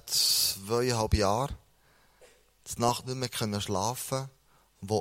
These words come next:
Ringe unter den Augen hatte, von lauter Grennen, und mit ihnen habe ich letzten Sonntag ein Interview gemacht,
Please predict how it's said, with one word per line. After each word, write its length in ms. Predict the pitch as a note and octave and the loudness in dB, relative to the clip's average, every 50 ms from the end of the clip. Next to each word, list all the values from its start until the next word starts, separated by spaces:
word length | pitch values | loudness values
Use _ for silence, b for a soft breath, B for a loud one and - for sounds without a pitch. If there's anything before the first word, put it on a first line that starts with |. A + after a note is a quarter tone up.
| - - | 0 0
Ringe 720 | A2 A2+ A2 A2+ B2 B2+ C3+ C#3+ D3+ D3+ D3+ D3 D3+ - | -2 2 2 4 4 4 4 2 2 0 0 -2 -2 -2
unter 280 | - B2+ A#2+ A#2 A#2 G#2 | -4 -4 -2 -2 -2 -2
den 120 | - F#2 | 0 0
Augen 460 | G2+ A2 D#2+ G#2+ A#2+ C3+ C3+ C3+ C3+ | 0 0 0 2 2 2 0 0 -4
hatte, 340 | B2+ - - - B2+ B2 B2+ | -4 -6 -6 -4 -4 -2 -2
von 200 | - - A2+ A2 | -2 -2 -2 -2
lauter 280 | A2 A2+ A2 - A#2 - | -2 -4 -4 -4 -4 -4
Grennen, 500 | - G2+ G2+ G2+ A2+ A#2 B2 B2+ B2+ B2 - _ _ _ _ - _ _ _ _ _ _ | -2 -4 -4 -4 -4 -6 -6 -6 -8 -10 -14 _ _ _ _ -20 _ _ _ _ _ _
und 240 | - A2 A2 A2 F#2+ | -2 -2 -2 0 -2
mit 160 | G#2+ A#2+ A2 | -4 -6 -2
ihnen 200 | - B2 B2 C3 | -2 -2 -2 0
habe 120 | B2 A#2+ A#2 | 0 -2 -2
ich 60 | A2+ | -2
letzten 260 | A2+ A#2 A#2 - A2+ | -2 -2 -2 -4 -4
Sonntag 400 | - - - A2+ A2+ A2+ - - | -6 -6 -6 -8 -8 -8 -8 -6
ein 220 | A#2 A2 - - A2 | -6 -6 -4 -6 -6
Interview 320 | A2+ A#2 - - A#2 A#2 | -8 -8 -10 -10 -10 -10
gemacht, 420 | - - A2+ A2 G#2+ G#2+ - - | -8 -4 -2 -2 -2 -2 -6 -10